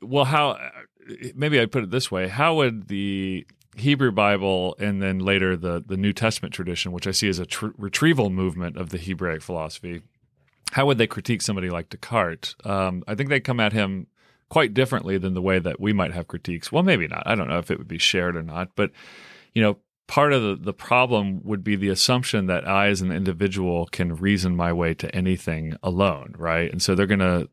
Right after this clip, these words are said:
they're, you know, the, the epistemology, can I use the word epistemology? Okay. The epistemology of Scripture, that at least I think the basic one, even though I think there's layers to it that I haven't even explored yet. Um,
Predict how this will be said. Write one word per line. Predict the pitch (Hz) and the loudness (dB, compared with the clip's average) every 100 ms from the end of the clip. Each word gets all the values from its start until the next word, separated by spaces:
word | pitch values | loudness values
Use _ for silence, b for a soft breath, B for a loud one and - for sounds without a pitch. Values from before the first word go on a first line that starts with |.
| - | 0
they're, | 98 92 - - _ _ B B B B | 2 2 -2 -14 _ _ B B B B
you | - 101 | -6 -4
know, | |
the, | 90 - - - _ _ _ | -2 -4 -8 -20 _ _ _
the | - 101 | -4 -2
epistemology, | 90 - 147 127 104 104 107 90 90 80 | 0 2 2 2 2 4 4 2 -2 -6
can | 78 95 | -6 -4
I | |
use | 90 98 | -2 -2
the | 110 | -2
word | 110 | -4
epistemology? | 110 120 - 113 113 117 120 113 101 - _ _ _ 123 | -4 -8 -6 -6 -6 -4 -6 -6 -12 -20 _ _ _ -4
Okay. | 110 73 B B B B B - | -4 -6 B B B B B 0
The | |
epistemology | 127 175 - 143 120 107 98 | 2 2 2 4 4 4 0
of | |
Scripture, | - 139 131 101 95 | -2 -2 0 0 0
that | 90 92 | 0 -2
at | 95 | 2
least | 143 139 | 2 4
I | 123 | 4
think | 117 95 | 2 0
the | |
basic | 92 110 139 135 98 92 | 0 2 2 2 -4 -4
one, | 82 90 | -6 -4
even | 92 | -4
though | 92 85 | -2 -2
I | |
think | 92 87 | -4 -6
there's | 80 | -8
layers | 90 98 104 95 | -2 2 2 0
to | - 87 | -4 -8
it | 80 | -6
that | 85 - _ - | -8 -10 _ 0
I | 117 | 0
haven't | 107 87 87 | 2 -4 -6
even | 87 80 | -10 -12
explored | 80 - - 85 80 82 | -10 -10 -8 -8 -8 -8
yet. | 80 80 _ | -10 -10 _
Um, | 90 82 80 | -12 -10 -10